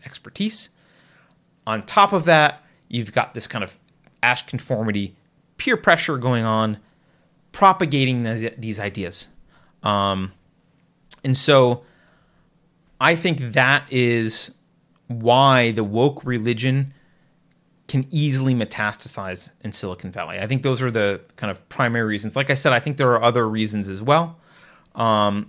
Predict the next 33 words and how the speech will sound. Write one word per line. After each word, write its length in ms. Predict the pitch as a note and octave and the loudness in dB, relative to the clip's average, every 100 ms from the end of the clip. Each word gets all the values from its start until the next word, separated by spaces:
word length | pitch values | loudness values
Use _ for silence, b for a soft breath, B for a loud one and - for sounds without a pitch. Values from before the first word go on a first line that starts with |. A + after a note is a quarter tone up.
| B2+ | -4
but, 320 | A#2 A#2+ G#2+ - _ _ _ b b b b | 2 4 2 -6 _ _ _ b b b b
you 80 | B2 | -8
know, 100 | - | -2
I 100 | B2 | -2
think 360 | C3+ F3 E3 - - | 0 -4 -6 -12 -2
you 160 | D#3 | 0
could 120 | E3 | 2
argue 380 | D#3+ D3+ D3+ C#3 | 2 2 2 2
now 340 | B2+ A#2 C#3 E3 | 0 0 0 0
that 160 | B2+ | -2
Silicon 380 | - C#3+ C#3 B2+ | -4 -6 -4 -4
Valley 600 | A2+ A#2 A#2 A#2+ A#2 A2 | -2 -2 0 -2 -4 -4
is 300 | A2 G#2+ G#2 | -4 -4 -4
the 200 | - A2+ - | -8 -10 -4
epicenter 680 | A2 - - A#2 A#2 B2 A#2 | -6 -4 -6 -6 -4 -4 -4
of 200 | A2 G#2 | -4 -4
modern 600 | A2 G#2 G#2+ G2+ G2+ E2 _ - | -4 -2 -2 -4 -6 -8 _ -10
woke 480 | G#2+ G#2 G2+ - _ - | -4 -4 -4 -14 _ -12
religiosity. 880 | A#2+ G#2+ G#2+ G#2+ G2 F#2+ - A#2 C3 b b b b - | -6 -4 -4 -4 -6 -8 -8 -8 -10 b b b b -12
I 80 | |
think, 260 | G2+ A2+ A2 | -8 -6 -4
in 80 | G2+ | -6
authoritarian 600 | F#2+ A#2 G#2+ - G#2 G2 | -4 -2 -2 -2 -4 -4
behavior, 400 | F#2+ F#2+ F#2+ G#2+ | -6 -6 -6 -6
certainly 420 | - A2+ G#2+ G#2 | -10 -10 -6 -4
the, 240 | F#2+ F#2 - b b b b | -4 -6 -8 b b b b
certainly 400 | - D#3+ D#3 C3+ | -6 -4 -2 0
it's 140 | A2+ - | -2 -2
the 80 | A2+ | -6
epicenter 420 | - - A2 G#2 | -6 -4 -4 -4
of 100 | F#2+ | -4
censorship, 560 | - A#2 G#2 - F#2+ - - _ _ _ | -2 -2 -4 -6 -8 -10 -20 _ _ _
right? 300 | G#2+ G2+ - | -4 -2 -4